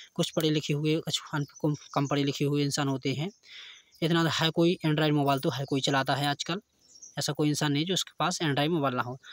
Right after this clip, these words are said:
तो दोस्तों आप अपने एंड्रॉयड मोबाइल से देख सकते हैं घर बैठे, ठीक है दोस्तों, या वहाँ पे टे-, वहाँ पे जाके भी, ठीक है दोस्तों। तो हम जैसे देखा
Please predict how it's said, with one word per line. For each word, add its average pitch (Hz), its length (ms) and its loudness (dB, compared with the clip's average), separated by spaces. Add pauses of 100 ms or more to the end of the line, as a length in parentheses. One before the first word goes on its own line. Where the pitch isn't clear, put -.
(100)
तो 147 60 0
दोस्तों 165 300 2 (100)
आप 160 220 2
अपने 165 280 0
एंड्रॉयड 147 320 2
मोबाइल 131 300 2
से 190 180 -2
देख 160 160 -2
सकते - 280 -6
हैं 170 100 -2
घर 123 140 -6
बैठे, 117 260 -10
ठीक 214 100 -2
है 165 60 -2
दोस्तों, 127 300 -6
या 156 180 2 (440)
वहाँ 143 180 2
पे 185 120 0
टे-, - 540 -10 (460)
वहाँ 135 240 0
पे 160 100 -2
जाके 131 340 0
भी, 135 280 -10
ठीक 240 140 0
है 185 60 2
दोस्तों। 131 360 -6 (480)
तो 170 100 6
हम 175 180 4
जैसे 175 260 0
देखा 180 380 0